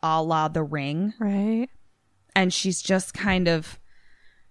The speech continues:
Speaker 1: touching her hair, moving very
Speaker 2: Uh-huh.
Speaker 1: slowly and
Speaker 2: She
Speaker 1: cracked.
Speaker 2: seems unwell.
Speaker 1: She's unwell. Then we see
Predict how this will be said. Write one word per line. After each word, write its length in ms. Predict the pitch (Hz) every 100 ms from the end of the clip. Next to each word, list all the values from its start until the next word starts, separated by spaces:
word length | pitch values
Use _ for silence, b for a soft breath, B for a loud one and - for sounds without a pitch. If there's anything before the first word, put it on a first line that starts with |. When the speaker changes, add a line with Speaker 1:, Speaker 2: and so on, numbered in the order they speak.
| -
Speaker 1:
touching 560 | - - 165 - 175 175
her 220 | 165 175
hair, 920 | 170 170 170 170 170 170 165 165 165
moving 520 | 165 180 175 180 180
very 500 | 170 165 165 165 165
Speaker 2:
Uh-huh. 200 | 170 285 269
Speaker 1:
slowly 640 | 170 160 160 160 160 160
and 140 | 151 143
Speaker 2:
She 60 |
Speaker 1:
cracked. 380 | - 165 120 110
Speaker 2:
seems 320 | 453 508 - 453 427
unwell. 440 | 392 359 349 233
Speaker 1:
She's 320 | 196 262 269 254
unwell. 540 | 220 170 135 127 - - _ _ _ _ _ _ _ _ -
Then 280 | 190 208 247
we 140 | 262 277
see 680 | - 226 208 196 185 185